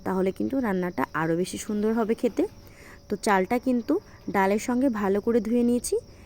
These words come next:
এরপরে প্রেশার কুকারে পানিটা হালকা গরম হয়ে আসলেই চাল ও ডাল একসঙ্গে দিয়ে দেব।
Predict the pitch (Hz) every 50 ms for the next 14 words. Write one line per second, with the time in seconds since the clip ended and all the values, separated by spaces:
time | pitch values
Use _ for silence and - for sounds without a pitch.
0 | - - - - 190 180 - 202 202 202 - 214 196 - - 233 233 262 262 247
1 | 277 285 330 - - - 208 185 180 - 185 - 180 190 175 175 175 190 190 175
2 | - 180 170 175 180 208 220 269 277 277 269 233 - - 180 175 214 285 - -
3 | - - - - - - - 202 185 202 247 269 294 226 202 190 185 220 - -
4 | 160 151 - - - 185 185 190 190 202 175 208 208 214 202 220 214 208